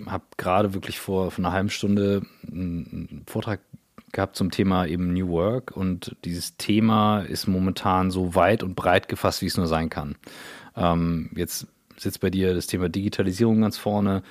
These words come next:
Ähm, wie würdest du aber diese zwei Begriffe abgrenzen aus deiner Erfahrung heraus, die viele Menschen irgendwie in einen Topf werfen mit ganz vielen anderen Themen,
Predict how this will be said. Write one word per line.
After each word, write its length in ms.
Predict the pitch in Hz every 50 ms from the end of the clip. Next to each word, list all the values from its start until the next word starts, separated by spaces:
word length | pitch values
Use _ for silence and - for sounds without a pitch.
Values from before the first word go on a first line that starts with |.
| - - - - _ -
Ähm, 380 | 95 95 92 95 90 92 92 -
wie 240 | 95 92 101 110
würdest 240 | 117 123 117 113 -
du 80 | - 110
aber 100 | 101 101
diese 220 | 95 95 98 92
zwei 240 | - - - 104 95
Begriffe 460 | 92 98 85 - - 117 - - -
abgrenzen 640 | - 85 - - - 92 85 85 80 - - 87 85
aus 180 | 80 78 - -
deiner 240 | - 90 95 98
Erfahrung 420 | 95 87 - - 95 92 101 101 95
heraus, 380 | 92 87 82 90 87 82 -
die 100 | - -
viele 280 | - - - - 110 107
Menschen 340 | 104 95 95 101 - - 101
irgendwie 240 | 90 92 90 87 90
in 80 | 87
einen 160 | 82 82 85
Topf 240 | - - 113 - -
werfen 360 | - 92 90 90 87 - 95
mit 100 | 87 -
ganz 180 | - 101 101 -
vielen 160 | - 104 92
anderen 320 | 90 87 95 98 98 95 90
Themen, 380 | - - 101 95 92 92 87